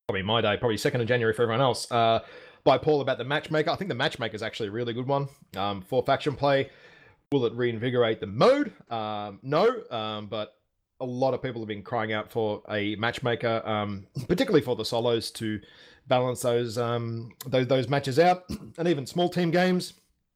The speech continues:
We've got four players of maybe a mid skill level,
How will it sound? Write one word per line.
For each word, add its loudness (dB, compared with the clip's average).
We've -4
got -4
four 4
players 0
of -2
maybe -2
a -2
mid -2
skill 0
level, 2